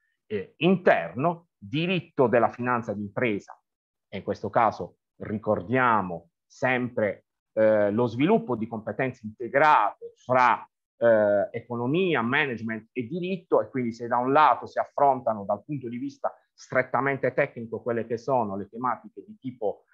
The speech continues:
eh, che riguardano la finanza, in questo esame, eh, si analizzano quelli che sono, eh, i perimetri dal pu-, e di quello, appunto, i perimetri dal punto di vista giuridico,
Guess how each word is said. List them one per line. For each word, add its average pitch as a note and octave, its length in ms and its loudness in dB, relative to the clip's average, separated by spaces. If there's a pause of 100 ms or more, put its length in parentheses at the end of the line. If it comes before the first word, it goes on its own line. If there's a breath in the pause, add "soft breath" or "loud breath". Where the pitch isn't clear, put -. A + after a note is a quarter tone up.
(200 soft breath)
eh, G2+ 800 2
che G#2+ 120 -10
riguardano G#2 480 2
la G#2 100 -2
finanza, D#3+ 680 -4 (280)
in A#2 120 -10
questo C3+ 260 -2
esame, C#3 560 -2
eh, F#2 320 -4
si A2+ 340 -10
analizzano A#2 600 -4
quelli F#2 200 -12
che A2 120 -6
sono, D#2+ 540 -18 (240)
eh, G2+ 260 -10
i D#3 140 -2
perimetri F#2 640 -6
dal G2 220 -4
pu-, G2+ 180 -10
e G#2 120 -16 (600)
di G2+ 120 -14
quello, G2+ 440 -2
appunto, G2 500 -10
i G#2+ 100 -8
perimetri G2+ 440 -4
dal F3 160 -8
punto - 220 -20
di E2 100 -20
vista E2 300 -20
giuridico, - 680 -20